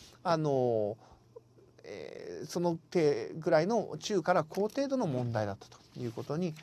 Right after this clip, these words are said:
なります。はい。で、問題十八、えー、経営者とのディスカッションですね。経営者とのディスカッション。で、これはですね、あの、ちょっと、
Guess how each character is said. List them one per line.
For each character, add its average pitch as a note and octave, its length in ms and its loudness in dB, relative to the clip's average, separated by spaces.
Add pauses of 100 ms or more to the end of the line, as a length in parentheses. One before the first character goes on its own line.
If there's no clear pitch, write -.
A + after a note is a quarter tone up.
(240)
な A#2+ 100 -4
り G#2 80 -2
ま F#2 120 -10
す。 - 140 -20 (500)
は - 160 -6
い。 - 60 -10 (380)
で、 B3 100 0
問 D4 300 4
題 F3+ 760 4
十 C#3+ 220 2
八、 A#2+ 520 -6 (360)
え A2 420 -2 (400)
ー、 - 40 -14
経 C#4 80 2
営 D#4+ 100 4
者 D4+ 120 0
と G3+ 100 -2
の C#3 260 0
デ C3+ 160 0
ィ - 20 2
ス - 140 -4
カ - 220 0
ッ B3+ 40 2
シ - 240 -8
ョ C3+ 80 0
ン F#2+ 220 -8
で - 100 -8
す - 100 -10
ね。 G3 200 -2
経 A3+ 120 -2
営 G#3+ 60 -2
者 F3+ 100 -2
と F#3+ 120 -2
の D#3 100 0
デ A2+ 80 -4
ィ A#2 80 -2
ス - 120 -10
カ B2+ 100 -4
ッ A#2 60 -4
シ - 180 -14
ョ F2 100 -10 (480)
ン。 E3+ 60 -6
で、 F#3+ 200 6 (320)
こ G#3 380 8
れ D#4+ 200 10
は F4 200 10
で D#4+ 160 4
す G#3+ 140 -6
ね、 G3 400 2 (300)
あ E3+ 220 6
の、 E3+ 360 4
ち - 100 -10
ょ D#4+ 60 -2
っ D#4+ 40 2 (140)
と、 D#3 180 6